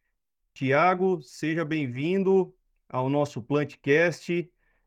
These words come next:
É, hoje nós tar-, esta-, estaremos abordando o tema, né, trigo, melhoramento e nutrição para maior rentabilidade do produtor. Então, Tiago, seja bem-vindo e eu pediria, Tiago, pra você se apresentar aí aos nossos ouvintes aí.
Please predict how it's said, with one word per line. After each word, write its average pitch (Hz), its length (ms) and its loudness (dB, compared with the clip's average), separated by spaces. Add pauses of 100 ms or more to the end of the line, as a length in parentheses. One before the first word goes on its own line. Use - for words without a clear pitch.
É, 131 520 0
hoje 156 340 0
nós 151 240 -2
tar-, 143 180 2
esta-, 135 360 -4
estaremos 139 480 -2
abordando 135 520 0
o 127 40 -4
tema, 135 400 -2
né, 123 100 0
trigo, 165 540 0
melhoramento 139 1000 0
e 139 80 0
nutrição 143 800 0 (540)
para 151 260 4
maior 143 300 0
rentabilidade 135 800 -4
do 127 120 -8
produtor. 139 760 -2 (280)
Então, 190 280 2
Tiago, 131 340 0 (320)
seja 160 300 0
bem-vindo 175 600 0
e 190 40 2
eu 190 100 2
pediria, 190 380 2
Tiago, 143 320 0
pra 147 100 -6
você 151 260 -8
se 175 120 -6
apresentar 160 540 -4
aí 156 60 -2
aos 147 160 0
nossos 143 280 -6
ouvintes 127 420 -4
aí. 107 160 -14